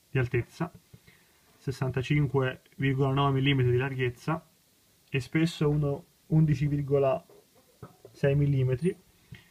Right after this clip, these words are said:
ed ha un peso di centoquarantatré grammi. Il telefono sul retro ha una scocca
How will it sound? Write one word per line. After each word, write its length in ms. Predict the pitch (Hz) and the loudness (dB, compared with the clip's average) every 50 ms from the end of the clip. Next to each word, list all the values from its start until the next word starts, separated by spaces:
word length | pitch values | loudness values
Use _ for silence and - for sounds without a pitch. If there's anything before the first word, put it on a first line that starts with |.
| _ _ - - _ _ _ _ - | _ _ -20 -20 _ _ _ _ 2
ed 80 | 156 | 4
ha 60 | 180 | 4
un 80 | 202 180 | 4 4
peso 240 | 170 151 143 120 131 | 2 2 0 0 0
di 140 | 135 131 127 | -4 -4 -2
centoquarantatré 760 | - 151 156 147 - 135 127 131 127 127 123 127 120 123 120 | 0 0 0 0 0 0 0 2 2 0 0 0 0 0 0
grammi. 400 | 117 117 117 110 - - - - - - _ _ _ - - - - - - - - - - - | 0 0 -2 -2 -4 -6 -10 -16 -20 -20 _ _ _ -20 -20 -20 -20 -20 -20 -20 -20 -20 -10 -4
Il 120 | - 131 120 | -4 -2 0
telefono 380 | - 143 143 147 143 139 135 | 2 2 2 2 2 0 -2
sul 180 | 127 - 135 127 | -2 -2 -2 0
retro 540 | 139 143 139 131 - 131 127 123 - - _ _ _ _ _ _ _ _ _ _ _ _ _ _ _ _ _ - - - _ _ _ _ _ _ - _ _ _ _ - - - _ _ _ | 2 2 2 2 0 -2 -2 -2 -4 -10 _ _ _ _ _ _ _ _ _ _ _ _ _ _ _ _ _ -20 -20 -20 _ _ _ _ _ _ -20 _ _ _ _ -20 -20 -20 _ _ _
ha 100 | - - | -4 -2
una 220 | 123 123 123 123 123 | 0 0 0 0 -2
scocca 1000 | 120 - - - - 143 - - - - - 135 131 123 123 120 117 120 123 | -4 -6 -8 -2 0 0 0 -2 -4 -6 -4 -2 0 0 0 0 -2 -4 -6